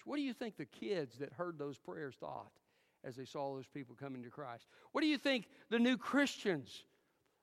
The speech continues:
thought when they saw these prayers being answered in such a powerful fashion?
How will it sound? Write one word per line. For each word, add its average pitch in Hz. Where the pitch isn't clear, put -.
thought 220
when 220
they 214
saw 285
these 247
prayers 277
being 240
answered 254
in 247
such 285
a 254
powerful 349
fashion? 202